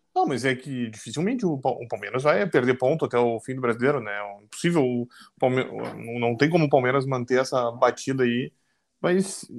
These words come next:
mas o Flam-, e, mas o Inter, ah, não vai conseguir manter, é, ter uma batida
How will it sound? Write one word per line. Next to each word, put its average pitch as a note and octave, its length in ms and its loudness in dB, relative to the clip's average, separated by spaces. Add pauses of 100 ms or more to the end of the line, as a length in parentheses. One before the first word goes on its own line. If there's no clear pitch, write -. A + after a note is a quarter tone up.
(260)
mas B2+ 380 2
o D3+ 100 -2
Flam-, C#3 340 4
e, C3+ 300 0
mas C#3 180 4
o C#3 80 2
Inter, C#3+ 280 2
ah, E3+ 400 4
não F#3 160 2
vai F3+ 180 6
conseguir F3 460 -2
manter, F#3 580 0
é, D#3+ 180 -4
ter D#3+ 140 -8
uma E3 180 -4
batida E3 480 -4